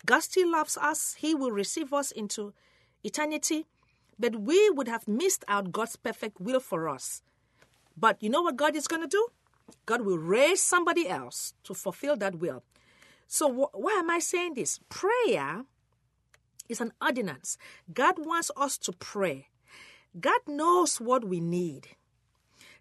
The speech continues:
God knows and sees our heart. God is one hundred percent aware of every circumstance, everything that is happening in our lives on the earth.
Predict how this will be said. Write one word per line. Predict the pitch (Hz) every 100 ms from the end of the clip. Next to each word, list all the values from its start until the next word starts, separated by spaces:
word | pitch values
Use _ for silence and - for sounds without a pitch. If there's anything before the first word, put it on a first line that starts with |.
| 170
God | 247 359 -
knows | 277 294 330 330 -
and | - 302
sees | - 285 277 -
our | 175 156
heart. | - - 165 131 - -
God | 175 262 370
is | 240 226 -
one | 190 185 220 392
hundred | 392 330 311 -
percent | 233 247 240
aware | 202 196 226
of | 196 -
every | - 302 311
circumstance, | - 269 262 247 - 240 - _
everything | - 320 294 330 - - 254 254 247 - -
that | - 220
is | 208 -
happening | - 277 277 269
in | 190 165
our | 139 131
lives | 196 277 285 277 - -
on | 160
the | 156
earth. | 196 190 -